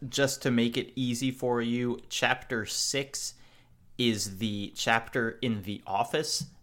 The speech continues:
Speaker 2: Uh, so
Speaker 1: Mm.
Speaker 2: stop playing when you reach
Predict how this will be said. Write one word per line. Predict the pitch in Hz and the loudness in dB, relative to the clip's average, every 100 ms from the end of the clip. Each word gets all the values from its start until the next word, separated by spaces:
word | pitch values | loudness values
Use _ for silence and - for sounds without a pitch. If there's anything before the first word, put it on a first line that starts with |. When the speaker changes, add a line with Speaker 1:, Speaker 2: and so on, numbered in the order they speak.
| - | -2
Speaker 2:
Uh, | 107 95 95 | 2 2 0
so | - - 110 101 98 - - _ _ | -2 2 2 2 0 -6 -18 _ _
Speaker 1:
Mm. | 139 156 | -2 2
Speaker 2:
stop | 165 120 135 143 - - | 2 6 6 6 -2 -6
playing | 127 117 113 110 110 - - - - | 2 4 4 0 -4 -10 -20 -20 -2
when | 117 104 | 0 2
you | 101 95 | 0 -4
reach | 98 107 - - | -4 -4 -4 -8